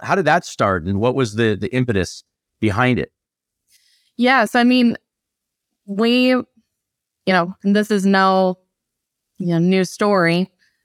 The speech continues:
Speaker 2: We were having a hard time getting drivers in. And, um, we had been training drivers straight out of school f-,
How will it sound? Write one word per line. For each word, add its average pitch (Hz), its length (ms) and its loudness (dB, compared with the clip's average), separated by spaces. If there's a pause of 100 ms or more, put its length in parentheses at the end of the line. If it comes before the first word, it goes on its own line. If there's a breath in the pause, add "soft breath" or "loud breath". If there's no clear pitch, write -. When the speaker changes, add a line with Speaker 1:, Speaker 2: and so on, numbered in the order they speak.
Speaker 2:
We 190 120 0
were 196 340 2
having 202 300 0
a - 40 2
hard 196 180 0
time 196 220 0
getting 185 240 2
drivers 185 560 0
in. 170 320 2 (640)
And, 190 640 2
um, 190 500 2 (440 soft breath)
we 233 180 2
had 311 180 0
been 196 180 0
training 208 520 2
drivers 208 440 2
straight 190 300 0
out 196 160 2
of 185 100 -4
school 185 500 -2
f-, - 180 -12